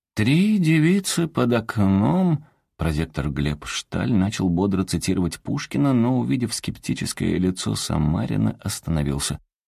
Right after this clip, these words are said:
«Ну ладно, лишку хватил», согласился он. «Тогда пусть будут Мойры». «Кто?» непонимающе переспросил Митя.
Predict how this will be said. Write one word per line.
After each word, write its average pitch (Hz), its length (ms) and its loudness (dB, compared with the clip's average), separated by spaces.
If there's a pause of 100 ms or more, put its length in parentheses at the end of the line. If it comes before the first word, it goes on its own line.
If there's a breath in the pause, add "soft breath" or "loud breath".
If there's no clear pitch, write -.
(120)
«Ну 107 180 4
ладно, 113 460 2
лишку 123 400 -2
хватил», - 420 -4
согласился - 680 -8
он. 69 200 -2 (240)
«Тогда 95 360 2
пусть 170 340 -4
будут 143 520 -2
Мойры». 71 720 -2 (440 soft breath)
«Кто?» - 500 -4 (340 soft breath)
непонимающе 85 680 2
переспросил 78 600 -4
Митя. 78 400 0